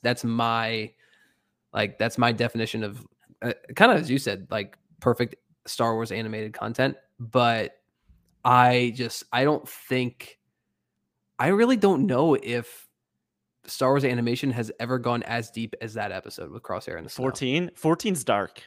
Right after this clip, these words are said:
Speaker 2: Like, that's
Speaker 1: Yeah.
Speaker 2: the, that episode was, it was, was that last week?
Speaker 1: No, I think it
Speaker 2: No.
Speaker 1: was
Speaker 2: It was
Speaker 1: thirteen.
Speaker 2: two-,
Speaker 1: It was twelve or
Speaker 2: thirteen? Okay.
Speaker 1: thirteen.
Speaker 2: Yeah, 'cause last week was, what happened last week? Oh my
Speaker 1: W-,
Speaker 2: God.
Speaker 1: was last week Pabu?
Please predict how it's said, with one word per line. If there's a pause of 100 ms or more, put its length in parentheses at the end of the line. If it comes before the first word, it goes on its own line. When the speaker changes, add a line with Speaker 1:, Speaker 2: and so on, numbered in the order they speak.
Speaker 2:
Like,
that's
Speaker 1:
Yeah.
Speaker 2:
the,
that
episode
was,
it
was, (760)
was
that
last
week? (440)
Speaker 1:
No,
I
think
it
Speaker 2:
No.
Speaker 1:
was
Speaker 2:
It
was (320)
Speaker 1:
thirteen.
Speaker 2:
two-,
Speaker 1:
It
was
twelve
or
Speaker 2:
thirteen? (100)
Okay. (140)
Speaker 1:
thirteen. (100)
Speaker 2:
Yeah, (140)
'cause
last
week
was, (2000)
what
happened
last
week? (360)
Oh
my
Speaker 1:
W-,
Speaker 2:
God.
Speaker 1:
was
last
week
Pabu?